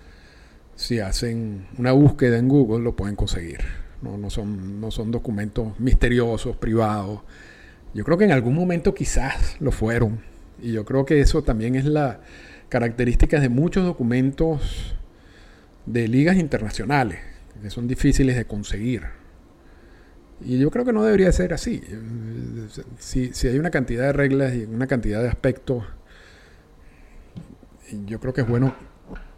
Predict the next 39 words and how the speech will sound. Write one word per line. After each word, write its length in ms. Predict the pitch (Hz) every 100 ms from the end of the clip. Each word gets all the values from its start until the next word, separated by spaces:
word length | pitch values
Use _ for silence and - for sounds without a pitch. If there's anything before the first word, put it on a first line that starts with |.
| - - -
hacerlos 360 | - 208 131 165
públicos, 520 | - 247 208 90 92
¿no? 120 | 90 165 131
Y 100 | 110
que 120 | 110
la 80 | 104
gente 220 | 113 143 120
los, 200 | 101 -
los 220 | 104 98
revise 360 | 95 131 - 101
en 80 |
dado 200 | 92 101
caso. 240 | - 127 - - - - - -
Pero 160 | - 160
bueno, 240 | 190 147 - - -
en 140 | 156
el 100 | 156
caso 260 | 220 220 208
de 80 |
las 120 | 160 139
grandes 260 | 147 156
ligas, 300 | 160 156 156
esos 160 | 143 156
documentos 360 | - 110 110
son 140 | - 101
públicos 400 | 82 76 - - - - -
y, 280 | 107 - 120
y 40 |
los 180 | 101 98
pueden 300 | 117 117 120
encontrar 340 | - - 95
fácilmente. 580 | - 104 - 85 - - - - - - - - - - - - - - - - -
Y 100 | 180
vamos 240 | 190 233 254
a 40 |
hablar 400 | 185 160 160 165 -
de 100 | 151
Stephen 420 | - 156 165 151
Strasburg, 680 | - 151 131 - 95 87